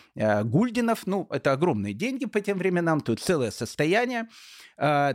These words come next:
тогда вам могли бы тоже дать, э, этот статус терпимого, э, еврея. Опять же, если вы были старшим сыном в семье. Э, ну, ещё раз, мы много,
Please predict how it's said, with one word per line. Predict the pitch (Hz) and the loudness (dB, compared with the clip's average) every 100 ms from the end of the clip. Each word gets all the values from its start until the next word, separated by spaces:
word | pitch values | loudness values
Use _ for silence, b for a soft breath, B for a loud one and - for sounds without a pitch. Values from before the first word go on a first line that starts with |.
| - | 0
тогда | 160 139 233 277 254 - | -2 0 0 2 0 -4
вам | 104 151 165 117 - | -2 2 2 2 0
могли | 120 139 170 170 | 0 2 2 0
бы | 117 | -2
тоже | 113 226 120 120 | -2 -2 0 -2
дать, | 117 269 269 | 0 0 -2
э, | - | -4
этот | 143 143 143 165 - | -2 0 -2 -2 -4
статус | - 208 226 226 - - | -2 -2 -2 -6 -10 -2
терпимого, | 196 165 - 208 190 170 160 B B | 0 0 -2 0 2 2 0 B B
э, | - 123 123 | 0 2 2
еврея. | 147 143 127 107 | 2 2 -4 -6
Опять | 107 240 202 | -2 -2 0
же, | |
если | 147 190 123 | 0 -2 -4
вы | |
были | 110 156 185 | -4 -2 -2
старшим | - - 147 165 180 143 | -4 -2 0 -2 -4 -4
сыном | - 131 135 127 B B - | -2 -2 0 -2 B B -6
в | |
семье. | - 135 101 85 B B B - | -2 0 -2 -8 B B B -2
Э, | 131 131 127 | 2 2 0
ну, | 226 330 | 0 0
ещё | 269 226 220 226 226 | 0 -4 -2 2 2
раз, | 143 208 | 0 -2
мы | 240 | -2
много, | - 190 214 135 117 | 2 2 2 2 0